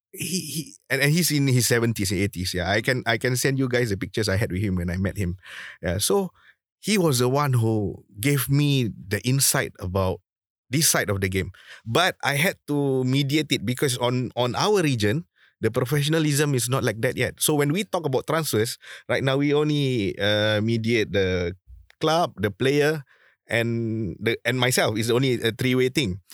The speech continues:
But for them, the, there's lawyers involved, you know, and then, uh, certain transfers, you say, "Hey, does this club, i-, is this club really serious?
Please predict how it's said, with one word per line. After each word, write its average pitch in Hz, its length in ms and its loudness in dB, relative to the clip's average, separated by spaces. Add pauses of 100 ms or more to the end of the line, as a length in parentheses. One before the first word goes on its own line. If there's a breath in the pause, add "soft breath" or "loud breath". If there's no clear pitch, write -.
(240 loud breath)
But 113 160 0
for 117 180 0
them, 143 300 0
the, 110 180 0
there's - 300 -12
lawyers 123 480 -2
involved, 107 680 0
you 110 80 -2
know, 131 240 0
and 107 180 -4
then, 107 260 -2
uh, - 180 -6
certain 123 360 0
transfers, 117 420 -2
you 107 60 0
say, 104 200 -6
"Hey, 92 280 -4 (100)
does 107 220 0
this 139 160 0
club, 147 280 0
i-, 110 200 -4
is 117 160 -2
this 143 140 0
club 139 200 0
really 147 180 0
serious? 151 520 0